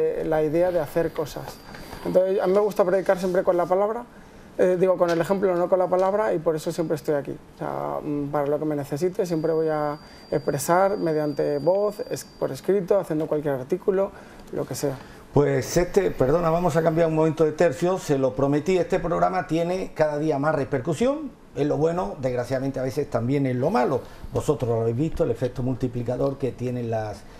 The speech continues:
Speaker 2: intervenciones sobre cualquier tema que aquí se plantee.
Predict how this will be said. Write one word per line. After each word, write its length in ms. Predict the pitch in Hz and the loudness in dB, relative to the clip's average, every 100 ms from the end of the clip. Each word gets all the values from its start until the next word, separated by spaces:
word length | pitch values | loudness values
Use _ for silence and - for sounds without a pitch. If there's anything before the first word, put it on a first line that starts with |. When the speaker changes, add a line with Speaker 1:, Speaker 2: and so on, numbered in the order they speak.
| - - - | -20 -16 -8
Speaker 2:
intervenciones 720 | 110 123 110 110 - 135 139 | -4 -2 -2 -2 0 0 2
sobre 240 | 147 131 127 | 0 0 2
cualquier 400 | 143 - 160 - | 0 2 0 2
tema 320 | 156 143 139 | 0 0 0
que 60 | |
aquí 260 | 127 - 143 | -2 0 0
se 160 | 135 139 | 0 2
plantee. 420 | 147 151 196 | 2 2 0